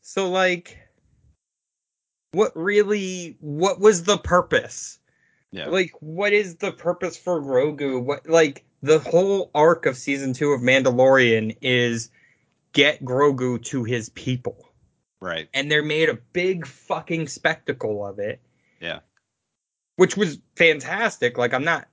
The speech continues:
Speaker 1: but then in, in, in two episodes of,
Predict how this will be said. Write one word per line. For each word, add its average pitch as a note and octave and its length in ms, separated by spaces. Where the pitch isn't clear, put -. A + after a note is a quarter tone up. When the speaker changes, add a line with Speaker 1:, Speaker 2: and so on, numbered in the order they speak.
Speaker 1:
but D#3 180
then C#3+ 460
in, D3+ 160
in, D3 220
in D3 340
two G3+ 320
episodes D3 720
of, B2 560